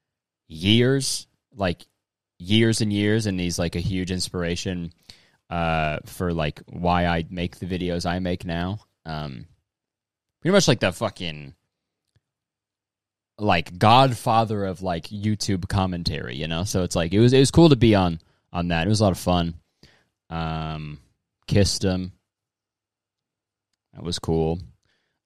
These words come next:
Uh, <laughs> and then, yeah, dude, we went up to, uh,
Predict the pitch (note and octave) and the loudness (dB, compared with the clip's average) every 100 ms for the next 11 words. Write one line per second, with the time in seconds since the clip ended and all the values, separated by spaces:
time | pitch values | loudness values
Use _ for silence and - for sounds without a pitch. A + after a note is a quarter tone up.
0 | - E2+ E2+ E2 D#2+ - - - - F#3+ | -6 -2 0 0 0 6 6 6 4 0
1 | - - - - - - - - _ _ | -2 -6 -10 -16 -16 -20 -20 -20 _ _
2 | _ _ _ _ _ _ _ - D#3+ G#3+ | _ _ _ _ _ _ _ 2 4 6
3 | B3 B3+ A#3 B3+ G3+ G#3 G#3 G3+ - G#3+ | 6 6 4 2 4 4 6 4 2 0
4 | G3+ G3 F#3+ F#3 | 4 6 6 4